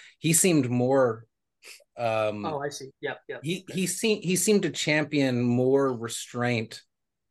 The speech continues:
Speaker 1: internationally, um, which I thought, which I thought was interesting. Um, and maybe it's just, uh, from his experience and kind of the, the wonderful, you know,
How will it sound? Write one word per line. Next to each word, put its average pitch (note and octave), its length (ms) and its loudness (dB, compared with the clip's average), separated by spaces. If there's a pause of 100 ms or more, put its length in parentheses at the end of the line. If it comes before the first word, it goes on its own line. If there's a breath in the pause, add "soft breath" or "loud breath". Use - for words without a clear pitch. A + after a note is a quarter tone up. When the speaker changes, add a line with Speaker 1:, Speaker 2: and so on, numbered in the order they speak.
(240)
Speaker 1:
internationally, G#2 1000 -4 (720)
um, G2+ 500 -4 (240)
which B2+ 260 2
I A#2+ 100 2
thought, G#2+ 340 0 (340)
which B2+ 240 -4
I A2+ 100 2
thought A2 280 -2
was G2+ 180 -4
interesting. F#2 720 -8 (180)
Um, G#2 480 -4 (180)
and B2+ 220 4
maybe D3+ 300 6
it's B2+ 160 2
just, - 520 -2 (420)
uh, A2 260 0 (200)
from C3 180 0
his B2+ 180 2
experience A2+ 800 -2 (280 soft breath)
and A2+ 200 -2
kind D3 180 4
of A#2 220 -2
the, A2+ 480 0 (280)
the A2+ 160 -2
wonderful, A2+ 1000 2
you G#2+ 160 -6
know, F#2+ 360 -4